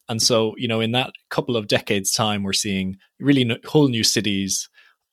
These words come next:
ho-, you know, whole infra-, infrastructure networks being built. And a lot of that will be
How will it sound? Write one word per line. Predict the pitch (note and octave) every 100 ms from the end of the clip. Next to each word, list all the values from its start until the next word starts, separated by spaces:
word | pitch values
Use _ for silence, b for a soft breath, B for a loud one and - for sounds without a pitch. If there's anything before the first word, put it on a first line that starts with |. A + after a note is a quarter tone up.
| _
ho-, | - -
you | C#3+ A2+
know, | G2+ G2+
whole | - C#3 A#2+
infra-, | A#2+ - - C#3+
infrastructure | C3 B2 A#2+ - G2
networks | F#2+ G2+ F#2+ -
being | - G#2+ G2+
built. | G2 G2 F#2+ - - B B B _
And | A2 G#2+ G#2+
a |
lot | A#2 E3 G3
of | C3+
that | G2 F#2+
will | A2 G2+
be | G2 F#2+